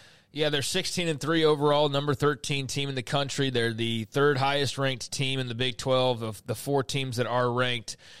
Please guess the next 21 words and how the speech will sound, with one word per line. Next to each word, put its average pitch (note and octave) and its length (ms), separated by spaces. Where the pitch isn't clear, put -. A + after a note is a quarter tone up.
Um, A2+ 220
but A#2 160
Texas C#3 460
is C#3+ 180
one C3+ 180
spot C#3+ 280
above C3 340
them. G2+ 240
So A2 440
you're A2+ 240
playing C3+ 360
somebody C3+ 280
that's A#2 200
right C3 260
there C3+ 160
in B2+ 80
the A#2 80
same C3 320
spot, B2+ 400
basically, B2+ 560
that A#2 260